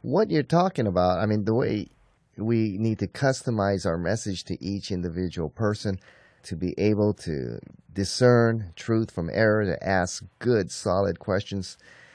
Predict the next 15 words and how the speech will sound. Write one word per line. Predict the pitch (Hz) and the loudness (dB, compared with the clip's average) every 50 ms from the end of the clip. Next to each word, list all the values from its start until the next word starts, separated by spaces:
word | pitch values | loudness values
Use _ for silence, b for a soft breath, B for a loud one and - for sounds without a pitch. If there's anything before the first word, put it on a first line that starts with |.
| b b b _ _ _ - | b b b _ _ _ 0
It | 143 160 - | 0 0 2
takes | - 185 175 160 139 - - - - - | 2 2 2 2 0 -4 -10 -12 -12 -6
years | 98 107 123 139 170 196 190 165 110 85 71 64 64 - - - - - - _ _ _ _ | -2 2 4 4 6 6 6 4 4 4 2 -2 -4 -8 -10 -12 -12 -14 -16 _ _ _ _
of | - 90 92 85 | -4 -4 -4 -4
study | - - - - 120 117 127 135 131 131 123 110 | -4 -4 2 6 6 8 8 6 6 4 4 2
and | 95 90 - | 2 0 -2
preparation | - 123 117 - 117 98 92 101 107 127 151 - - - 76 73 73 | -2 -2 0 0 0 2 4 4 4 4 2 0 -2 -4 -4 -4 -4
to | - 101 | -6 -8
develop | 82 76 95 87 78 - - 196 202 113 - - | -4 -2 -2 0 4 4 4 6 4 2 2 0
these | - 92 90 - | -2 -4 -4 -4
kinds | - - 101 95 95 90 85 | -2 -2 0 0 0 0 -2
of | 80 73 | -6 -10
skills, | - - - 143 175 196 123 85 69 71 - - - | -6 -2 2 2 4 4 2 0 0 -4 -10 -12 -8
doesn't | 78 85 110 123 - 98 82 | -2 0 2 2 0 -2 -8
it? | - - - | -8 -10 -14